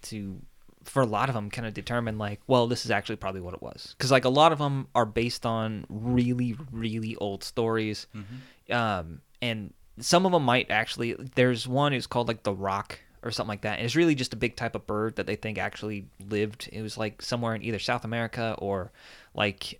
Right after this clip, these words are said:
Speaker 1: uh, where Mexico is now or something like that. I can't remember where. But it was just one of those things where it's like, well, it's just a prehistoric bird that they probably just found some bones for.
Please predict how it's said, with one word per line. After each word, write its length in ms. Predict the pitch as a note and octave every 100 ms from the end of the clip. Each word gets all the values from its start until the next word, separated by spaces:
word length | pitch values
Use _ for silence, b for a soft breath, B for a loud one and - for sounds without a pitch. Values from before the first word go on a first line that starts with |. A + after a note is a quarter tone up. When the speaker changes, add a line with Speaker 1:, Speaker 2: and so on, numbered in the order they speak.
| -
Speaker 1:
uh, 80 | G#1
where 240 | G2 A2
Mexico 440 | G2 G#2+ - - G#2
is 140 | G2+
now 160 | G#2 G#2
or 60 |
something 200 | G2 -
like 140 | F#2 -
that. 140 | F2+
I 60 | -
can't 180 | - G2
remember 220 | F#2+ D#2
where. 260 | C#2 G1+ C#3+
But 140 | A2+
it 60 | A2+
was 120 | A2
just 200 | A#2 -
one 120 | A#2+ A2+
of 60 |
those 160 | G#2+ -
things 180 | G2+ F#2+
where 60 |
it's 80 | F2+
like, 120 | F#2 A#2+
well, 140 | A#2
it's 100 | G#2+
just 160 | G#2+ -
a 60 | -
prehistoric 560 | - G2 - F#2 F2+ -
bird 220 | F#2+ - -
that 100 | A2
they 80 | G2+
probably 300 | G#2 G#2+ G#2+
just 160 | G#2+
found 200 | - G#2+
some 80 | A2
bones 240 | A#2+ C#3+ B2+
for. 340 | - A2+ A#2+